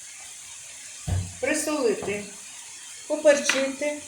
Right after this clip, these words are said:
все за смаком. Трішки поперчу, посолити.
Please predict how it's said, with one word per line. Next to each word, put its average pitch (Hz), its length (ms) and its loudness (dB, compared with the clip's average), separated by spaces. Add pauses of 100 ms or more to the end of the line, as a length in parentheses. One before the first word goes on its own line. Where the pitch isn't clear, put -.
(200)
все 359 260 4
за 277 200 4
смаком. 196 520 -4 (840)
Трішки 254 420 -4
поперчу, 214 920 -6 (4000)
посолити. 240 880 -4